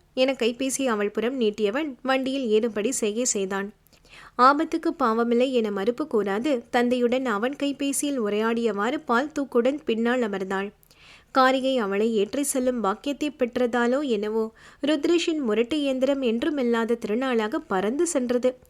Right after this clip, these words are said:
இருபது நிமிடத்தில் கோயில் அடைந்தது ருத்ரேஷின் புல்லட். "தேங்க்ஸ்" என கண்கள் படபடக்க மொழிந்தவளிடம் பழுது பார்த்து அனுப்புவதாக கூறி ஸ்கூட்டியின் சாவியை பெற்றுக்கொண்டான் ருத்ரேஷ்.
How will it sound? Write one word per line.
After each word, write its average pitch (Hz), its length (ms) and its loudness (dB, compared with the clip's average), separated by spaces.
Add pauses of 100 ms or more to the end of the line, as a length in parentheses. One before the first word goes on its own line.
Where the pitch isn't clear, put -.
(340)
இருபது 262 440 2
நிமிடத்தில் 247 540 0
கோயில் 226 420 2
அடைந்தது 214 520 0 (160)
ருத்ரேஷின் 247 680 2
புல்லட். 220 420 0 (720)
"தேங்க்ஸ்" 226 340 -2 (280)
என 277 220 0
கண்கள் 262 440 0
படபடக்க 214 500 -2
மொழிந்தவளிடம் 247 800 0 (160)
பழுது 311 340 0
பார்த்து 247 420 -2
அனுப்புவதாக 226 580 -2
கூறி 220 320 0 (280)
ஸ்கூட்டியின் 311 600 0
சாவியை 240 320 0
பெற்றுக்கொண்டான் 214 720 -2
ருத்ரேஷ். 214 480 0